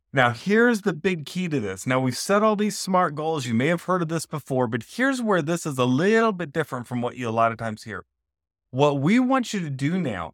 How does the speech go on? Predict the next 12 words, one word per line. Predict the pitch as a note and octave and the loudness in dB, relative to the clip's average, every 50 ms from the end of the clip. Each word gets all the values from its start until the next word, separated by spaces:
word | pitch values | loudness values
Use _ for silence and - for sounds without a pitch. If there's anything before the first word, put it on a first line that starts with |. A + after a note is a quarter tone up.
| - | -2
after | B2+ C#3 D3+ C#3+ - E3 D#3 | 0 0 0 0 -2 -6 -6
having | D3+ E3 D#3+ D#3+ D#3 C3 | -6 -6 -4 -4 -6 -6
created | - - - D3 D#3+ F3 G#3 A3 C4 A3+ F#3+ F3+ | -8 -6 -2 0 0 2 2 0 0 -2 -2 0
that | - F3 F#3+ G3 F3 - | 0 0 0 0 -2 -8
smart | - - - E3+ E3+ E3 E3 D3 B2 | -14 -12 -8 -2 0 0 0 0 -2
goal, | A#2 A2 F#2+ E2+ F2+ G#2 - _ _ _ _ _ _ _ _ _ | -6 -8 -8 -8 -10 -14 -18 _ _ _ _ _ _ _ _ _
is | - D3+ D3+ C#3 - | -6 -4 -4 -4 -4
to | - D#3 C#3+ | -6 -8 -10
create | - - - D#3+ D#3+ E3 E3 D#3+ - _ _ _ _ _ _ _ | -10 -10 -8 -4 -4 -2 -4 -4 -8 _ _ _ _ _ _ _
five | - G#3 G#3+ G#3+ G#3 F#3+ D#3 C#3 C3+ C3+ C#3 C#3+ C3+ - _ _ _ _ _ | -2 0 0 2 2 2 2 2 2 0 0 -2 -6 -10 _ _ _ _ _
smart | - - - - - D#3+ D#3+ D3+ D3+ D3+ D3 D3+ C3+ - _ _ _ _ _ _ _ _ | -12 -10 -8 -8 -4 -2 2 2 4 2 2 0 -4 -10 _ _ _ _ _ _ _ _
actions. | - B2+ C3 C3+ - - - - - G#2+ E2+ A2 - - - | -6 -4 -4 -4 -6 -10 -12 -12 -10 -10 -12 -12 -16 -18 -20